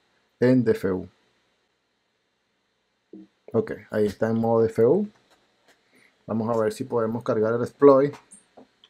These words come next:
Vamos a enviar. Error. Intentamos de nuevo y está enviando el archivo. Y ya debería convertirlo en modo D F U. Vamos a esperar que, que pase a D F U.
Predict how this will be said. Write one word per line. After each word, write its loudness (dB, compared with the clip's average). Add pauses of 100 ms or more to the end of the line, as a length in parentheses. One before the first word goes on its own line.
(920)
Vamos -4
a -2
enviar. 4 (1120)
Error. 0 (1300)
Intentamos 0
de 2
nuevo 4
y 6
está 2
enviando 4 (880)
el -2
archivo. 0 (340)
Y 0
ya 6
debería 0
convertirlo 0
en 2
modo 0
D 0
F 2
U. 2 (560)
Vamos -4
a -4
esperar -2
que, -2 (1600)
que -18
pase -6
a 2
D 2
F 4
U. 2